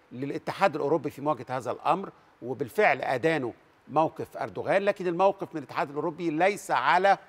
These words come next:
المستوى المأمول في مواجهة أردوغان وفي مواجهة العبث الذي يقوم به في مياه إقليمية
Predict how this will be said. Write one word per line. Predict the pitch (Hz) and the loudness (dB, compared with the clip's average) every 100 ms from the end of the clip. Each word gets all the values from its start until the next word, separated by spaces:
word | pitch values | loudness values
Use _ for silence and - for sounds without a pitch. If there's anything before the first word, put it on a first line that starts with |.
| - _ _ - | -20 _ _ -4
المستوى | 139 143 - - 240 190 143 | -4 -4 0 6 8 8 6
المأمول | 131 135 135 165 180 156 _ _ | 0 -2 0 0 0 -2 _ _
في | - 151 | -6 0
مواجهة | 147 185 151 139 - | 4 4 4 -4 -4
أردوغان | 117 117 117 160 | -4 -2 0 0
وفي | 147 151 151 | 2 -2 -4
مواجهة | 131 165 151 151 _ _ - | -2 -2 -2 -8 _ _ -2
العبث | 127 120 214 117 - - - _ _ _ - | 0 4 4 2 -6 -12 -16 _ _ _ -6
الذي | 127 156 123 | -2 -2 -2
يقوم | 135 - 147 | -6 -4 -6
به | 147 147 | -6 -8
في | - 131 | -8 -10
مياه | 123 156 196 - | -4 2 2 2
إقليمية | - 123 120 147 151 | -8 -12 -6 -4 -4